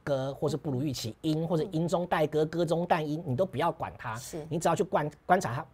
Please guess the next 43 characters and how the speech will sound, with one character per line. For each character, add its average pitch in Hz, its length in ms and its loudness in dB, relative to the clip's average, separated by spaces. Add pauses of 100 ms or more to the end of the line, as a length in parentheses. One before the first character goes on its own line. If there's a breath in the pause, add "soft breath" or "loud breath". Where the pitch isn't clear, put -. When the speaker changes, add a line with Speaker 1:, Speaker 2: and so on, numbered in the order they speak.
Speaker 1:
vix 208 320 2
指 101 220 -8
数， 127 140 -8
就 147 80 -4
恐 113 200 -6
慌 156 140 -2
性 190 100 0
指 110 140 -8
数 135 100 -2
到 147 140 -2
底 110 80 -4
怎 101 80 -6
么 107 60 -8
样 123 100 -8
反 98 180 -10
应， 110 160 -8
Speaker 2:
呵 175 120 -10
呵。 185 260 -8
Speaker 1:
日 240 140 12
K 185 180 4
D 180 140 -2
它 156 100 2
怎 160 100 2
么 120 60 0
样 131 140 -4
反 95 260 -8
应， 113 100 -6 (220 soft breath)
美 151 160 2
元 175 180 4
指 135 140 -4
数、 156 160 0
台 139 220 -2
币 185 120 -2
的 151 60 2
部-， 185 160 -6 (100)
部 170 80 -6
分 165 120 2
怎 113 80 -10
么 110 40 -6
样 131 220 -6
变 151 160 0
化， 110 240 -8
Speaker 2:
嗯。 226 160 -10